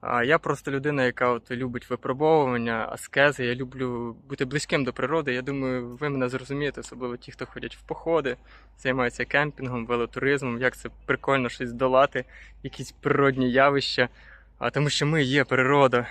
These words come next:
ми створені з цією природою і варто з нею дружити. І просто навчитися приймати її потік. І, друзі, мені дуже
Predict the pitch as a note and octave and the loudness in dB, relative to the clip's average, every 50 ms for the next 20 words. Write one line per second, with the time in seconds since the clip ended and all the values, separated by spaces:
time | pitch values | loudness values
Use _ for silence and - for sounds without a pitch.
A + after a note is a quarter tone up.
0 | - - - D3+ D3 - - - E3+ E3 E3 D#3 D#3 D3+ C#3+ - - - D3+ D3 | -10 -6 -4 -4 -4 -2 0 2 4 4 4 4 4 2 -2 -4 -4 0 2 2
1 | D3 C#3+ C3+ - C#3+ C#3 C3 C#3+ C#3+ C#3 B2+ B2+ B2 B2 B2+ A#2+ - - C3 C3 | 4 2 2 0 0 0 2 2 0 0 0 -2 -2 -2 -2 -4 -6 -8 -6 -4
2 | B2+ B2 B2 A#2+ B2 C3 B2+ - - B2+ A#2+ C3+ B2+ B2 B2+ A#2+ B2+ C3 C3 B2 | -4 -4 -4 0 0 0 0 0 -4 -10 -6 -2 -2 -2 -2 -2 -4 -6 -4 -2
3 | C3+ C#3 C3+ - B2+ B2+ _ _ - - - - _ _ - - C3 B2+ B2+ B2 | -2 -2 -2 -4 -6 -12 _ _ -20 -20 -20 -20 _ _ -10 -6 -4 -2 -2 -2
4 | A#2+ - D3 C#3+ - - C#3 C3 C3 B2 - C#3+ C3 - B2+ - C#3+ C3 - _ | -2 -2 -4 -4 -4 -4 -4 -4 -4 -4 -4 -6 -6 -6 -6 -6 -6 -6 -6 _
5 | _ _ _ _ - D3 D#3 C#3+ C3 C3+ C#3+ D#3+ F3+ F3+ - C#3+ B2+ B2+ B2 B2 | _ _ _ _ 2 2 4 4 4 4 6 6 4 4 2 0 -2 0 -2 -2
6 | B2+ C#3+ D3+ D3+ C#3 - _ - - - _ _ _ - D3 - - - C#3 C3 | 0 0 0 -2 -2 -4 _ -20 -20 -20 _ _ _ -4 -4 -4 -2 0 0 0
7 | B2 - - - - D#3 C#3+ C#3 C#3 C#3 - - _ _ _ - C#3 C3 D3 D3+ | 0 0 -4 -10 -4 -2 0 2 2 2 0 -4 _ _ _ -10 -6 -2 0 2
8 | D#3 D3+ C#3 B2 C3 B2 A2+ A#2 _ _ _ _ _ _ - - - - - - | 2 2 2 2 2 0 0 -2 _ _ _ _ _ _ -20 -20 -20 -20 -16 -8
9 | - C3+ C3 C3 C#3+ E3 F3+ F#3+ F3+ C#3+ C3+ C3+ D3+ F3 F#3 D#3+ D#3 D#3+ D3+ C3 | -4 -2 0 0 2 2 4 2 2 0 -2 -4 -4 -4 -4 -2 0 0 0 -2